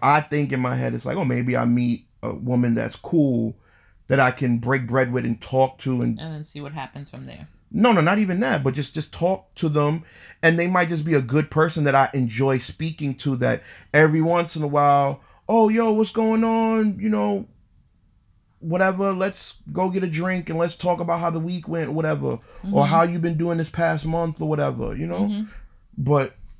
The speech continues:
Speaker 1: you know,
Speaker 2: It
Speaker 1: I
Speaker 2: de-,
Speaker 1: don't
Speaker 2: I feel it depends on your mind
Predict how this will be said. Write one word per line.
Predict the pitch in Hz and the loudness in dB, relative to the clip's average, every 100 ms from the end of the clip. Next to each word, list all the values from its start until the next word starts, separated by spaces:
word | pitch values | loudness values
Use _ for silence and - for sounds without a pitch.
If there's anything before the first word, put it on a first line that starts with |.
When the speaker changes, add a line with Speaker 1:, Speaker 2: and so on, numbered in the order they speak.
| - | -10
Speaker 1:
you | 202 | -4
know, | 160 | 0
Speaker 2:
It | |
Speaker 1:
I | 156 | 2
Speaker 2:
de-, | 190 | 0
Speaker 1:
don't | - | 0
Speaker 2:
I | 165 | -6
feel | 180 185 190 | -6 -8 -6
it | 160 156 | -6 -8
depends | 151 196 170 165 | -10 -10 -10 -8
on | 160 151 147 139 - _ _ _ - | -8 -8 -8 -10 -16 _ _ _ -14
your | 143 139 | -10 -8
mind | 143 147 147 135 135 135 | -6 -4 -4 -8 -10 -14